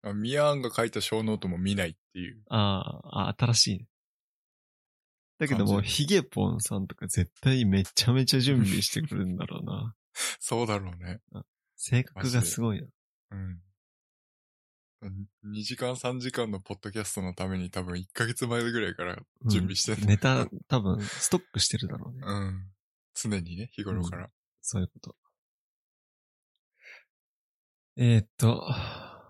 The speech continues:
Speaker 2: この間さ、
Speaker 1: うん。
Speaker 2: こう、前も話したかもしれないけど、まあ、姪っ子と遊んでたんですよ。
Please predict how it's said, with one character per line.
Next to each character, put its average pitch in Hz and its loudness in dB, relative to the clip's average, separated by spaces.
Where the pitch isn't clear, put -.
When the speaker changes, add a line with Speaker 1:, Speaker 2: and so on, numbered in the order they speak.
Speaker 2:
こ 123 2
の 135 4
間 135 4
さ、 110 2
Speaker 1:
う 123 -12
ん。 98 -8
Speaker 2:
こ 104 -6
う、 101 0
前 120 6
も 127 4
話 127 4
し - -4
た 117 0
か - -10
も 117 -4
し 107 -2
れ 98 2
な 95 4
い 95 2
け - -6
ど、 - -8
ま 107 -2
あ、 - 6
姪 101 8
っ 110 2
子 113 4
と 110 0
遊 107 4
ん 101 4
で 101 0
た 98 -6
ん - -10
で - -6
す - 0
よ。 - -18